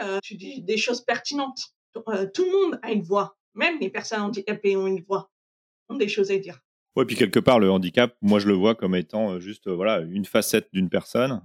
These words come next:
Speaker 2: Je sais pas, moi, par exemple, je, je, à, à Docker, on, on parle tous en anglais tout le temps. Il y a beaucoup de Français, euh, il y a cinquante pour cent de la, de, de l'engineering qui est européen.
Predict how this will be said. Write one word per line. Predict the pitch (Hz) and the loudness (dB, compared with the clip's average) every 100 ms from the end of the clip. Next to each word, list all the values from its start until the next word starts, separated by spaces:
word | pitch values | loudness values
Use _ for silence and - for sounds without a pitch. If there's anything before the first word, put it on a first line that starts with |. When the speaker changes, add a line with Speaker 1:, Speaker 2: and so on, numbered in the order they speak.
| _ | _
Speaker 2:
Je | |
sais | 98 | -2
pas, | 117 | 0
moi, | 104 | 2
par | 92 98 | 2 2
exemple, | 101 92 | 2 -2
je, | 95 87 | -6 -6
je, | 85 85 80 78 | -4 -6 -6 -12
à, | - - | -8 -2
à | 95 | 0
Docker, | 98 117 | 2 2
on, | 104 90 87 - | 2 0 -2 -6
on | 87 | -10
parle | 80 85 85 | -6 -6 -6
tous | - 98 | -8 -10
en | 87 | -6
anglais | 87 87 90 | -4 -2 -4
tout | 90 | -6
le | 82 | -6
temps. | 104 151 - _ _ _ | -6 -6 -12 _ _ _
Il | 90 | -8
y | |
a | 92 | -6
beaucoup | 95 - 110 | -6 -6 -6
de | |
Français, | - 101 - 127 131 131 127 | -4 -6 2 4 6 4 4
euh, | 101 | 2
il | 92 | 0
y | |
a | 87 | -4
cinquante | 101 110 101 | -10 -16 -16
pour | - | -14
cent | - | -8
de | 101 | -4
la, | 90 82 85 | -2 -2 -4
de, | 82 87 80 82 | -8 -8 -8 -8
de | |
l'engineering | 90 95 98 101 110 | -4 -4 -2 -2 -2
qui | 107 92 | -4 -6
est | |
européen. | 85 82 80 98 139 | -4 -6 -6 -6 -6